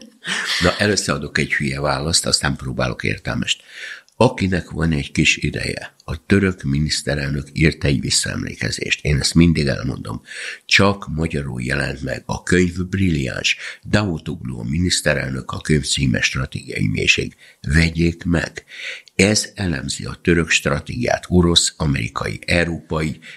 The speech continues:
Speaker 2: ö, irányba, a türk nemzetek felé. Csodálatos a könyv. Tehát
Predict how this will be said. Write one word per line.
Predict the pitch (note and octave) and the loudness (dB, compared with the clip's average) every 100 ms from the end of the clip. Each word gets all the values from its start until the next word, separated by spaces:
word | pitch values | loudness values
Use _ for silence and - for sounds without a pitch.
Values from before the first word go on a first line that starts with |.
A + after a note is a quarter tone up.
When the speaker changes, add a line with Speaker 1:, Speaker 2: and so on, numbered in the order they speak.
| - - | -20 -2
Speaker 2:
ö, | F2 D#2 - | 2 2 0
irányba, | - E2 B1+ C2+ A#1+ - _ | 0 0 0 -4 -10 -12 _
a | - D#2 | -6 -6
türk | - A2 E2+ | 4 4 4
nemzetek | D2+ C2 B1+ - - - - | 0 -4 -4 -6 -6 -6 -6
felé. | - - - - - _ | -6 -4 -6 -10 -16 _
Csodálatos | - D3+ G#2 D2 C2 A1 - - - | 0 2 2 0 -4 -10 -6 -2 -2
a | G#1+ | -4
könyv. | - A#1+ - - - - | -6 -6 -8 -12 -20 -6
Tehát | - E2 - | -4 -4 -6